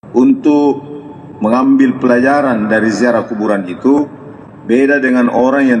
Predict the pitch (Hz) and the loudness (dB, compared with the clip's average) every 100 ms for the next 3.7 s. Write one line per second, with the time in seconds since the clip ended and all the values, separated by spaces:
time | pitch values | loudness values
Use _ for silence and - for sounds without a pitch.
0 | 107 110 98 - 110 120 135 143 - - | 0 -2 -2 -2 2 4 2 0 -6 -16
1 | - 101 104 113 135 135 - 131 123 120 | -12 -2 2 4 4 2 0 2 2 2
2 | 151 117 - - - - - - - - | 0 -2 -4 -12 -18 -20 -20 -20 -20 -20
3 | - 113 139 143 143 135 131 | -4 0 2 2 2 2 2